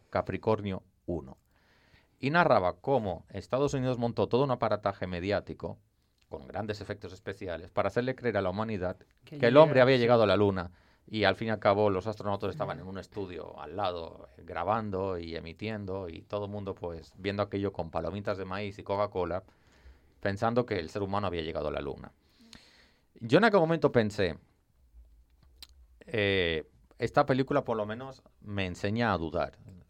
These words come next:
Speaker 1: Quizá no a creer en conspiraciones, pero por lo menos la película me enseña a dudar, porque ¿qué prueba tangible tengo yo de que el hombre
Speaker 2: De
Speaker 1: ha
Speaker 2: que
Speaker 1: llegado a la luna?
Speaker 2: Exacto.
Speaker 1: Igualmente tampoco tengo la prueba de que no haya llegado. <laughs> Entonces
Speaker 2: Yo
Speaker 1: estoy ahí.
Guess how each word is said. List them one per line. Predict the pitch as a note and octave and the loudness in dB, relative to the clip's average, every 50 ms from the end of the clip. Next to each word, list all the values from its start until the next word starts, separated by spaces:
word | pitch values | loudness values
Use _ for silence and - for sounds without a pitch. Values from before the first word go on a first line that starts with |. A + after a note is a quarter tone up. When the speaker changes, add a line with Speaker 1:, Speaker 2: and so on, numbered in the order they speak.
| - _ _ | -20 _ _
Speaker 1:
Quizá | - A2 G#2 - C3+ C#3+ | -6 -6 0 2 2 2
no | C#3 B2 B2+ C#3 | 4 6 6 6
a | C#3+ - | 6 4
creer | - G#2+ A2 A2 | 2 0 0 0
en | A#2 A2+ | 0 -2
conspiraciones, | G2+ G2 F#2+ - - F2 E2 E2+ D#2+ - D2 C#2+ C#2+ C#2+ - | 0 -2 -2 -2 -4 -4 -4 -4 -4 -4 -8 -10 -10 -10 -6
pero | - F#2+ F2 | -4 -2 0
por | F#2+ F#2+ | 2 2
lo | G2+ | 2
menos | G2+ A2+ B2+ C3+ | 2 2 2 2
la | C3 A#2 | 2 2
película | - G#2+ G#2+ G#2+ C3 A#2+ G#2+ | 2 0 0 0 0 -2 -2
me | G2+ | -2
enseña | F2+ E2+ - G2 F#2+ F#2 | -4 -6 -6 -8 -6 -6
a | F2 | -4
dudar, | F2 G2 A2+ A2 - | 0 0 0 0 0
porque | - F2 - - F#2 D#2 - _ _ _ _ _ _ _ _ _ _ _ _ - - _ _ _ _ _ - | -4 -6 -6 -6 -8 -8 -8 _ _ _ _ _ _ _ _ _ _ _ _ -20 -20 _ _ _ _ _ -2
¿qué | - B2 | -2 -2
prueba | A#2+ - G#2 G2 A2+ A2+ | 0 2 2 2 2 2
tangible | - D#2+ D#2 D2 - G2+ F#2+ D#2 D2+ D2+ | 0 -2 -6 -6 -10 -10 -8 -8 -8 -8
tengo | - F2 F2 F#2+ G2+ | -8 -10 -8 -8 -8
yo | G2 F2+ E2+ F#2+ A2+ - _ - - | -8 -8 -10 -10 -12 -16 _ -18 -14
de | - F2 | -14 -10
que | - E2+ | -8 -6
el | D2+ | -4
hombre | E2 - - | -4 -2 -2
Speaker 2:
De | F2 | -2
Speaker 1:
ha | |
Speaker 2:
que | E2+ F2+ | 0 0
Speaker 1:
llegado | F2+ F#2+ F2+ E2 | 2 2 2 4
a | |
la | D#2+ D#2+ | 2 2
luna? | G2 A2+ G#2+ D#2 - - - _ _ _ _ - | 2 0 -2 -2 -6 -12 -14 _ _ _ _ -18
Speaker 2:
Exacto. | B2+ - - B2 A2 | -16 -10 -6 0 2
Speaker 1:
Igualmente | A#2+ A2 G#2+ A#2 A#2 A#2+ A#2 A#2+ C#3 | 6 10 10 10 10 10 6 2 4
tampoco | - A2+ G#2+ - A#2 G#2 G#2+ | 2 2 4 4 4 4 6
tengo | G#2+ A2+ G#2+ G#2+ | 4 4 4 6
la | G2 F#2 | 4 6
prueba | - A2 G2+ G#2 A#2+ | 6 6 6 8 8
de | A#2+ G#2+ | 6 4
que | - G#2 | 2 0
no | F#2 F#2+ | 2 2
haya | G2 F2+ E2+ | 2 2 2
llegado. | E2+ E2 F#2+ C3 B2+ G2 D2 - - - - - - | -2 0 4 4 4 4 2 -4 -6 -10 -14 -16 -18
<laughs> | - - - - - | -20 -20 -20 -10 -8
Entonces | F#3+ D#3 B2 D#3 E3+ F#3+ G#3 D3 D3 | -6 -4 0 2 4 4 4 4 2
Speaker 2:
Yo | B2 | 2
Speaker 1:
estoy | A2 A2 C#3 A#2+ A#2 | 2 2 0 2 2
ahí. | A2 G#2 A2 A2 G2+ - | 2 2 2 0 -4 -10